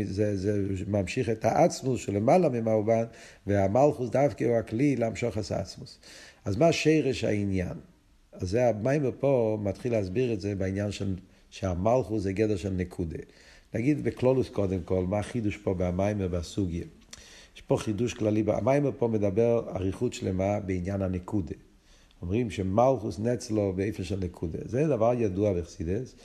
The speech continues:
בתור מרמוקים, סתם, מי שרוצה לעיין בסוגיה יותר,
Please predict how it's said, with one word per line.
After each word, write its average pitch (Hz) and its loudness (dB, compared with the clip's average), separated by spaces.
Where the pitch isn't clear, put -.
בתור 107 2
מרמוקים, 98 2
סתם, 98 0
מי 90 -4
שרוצה 87 -4
לעיין 95 0
בסוגיה 92 -2
יותר, 92 0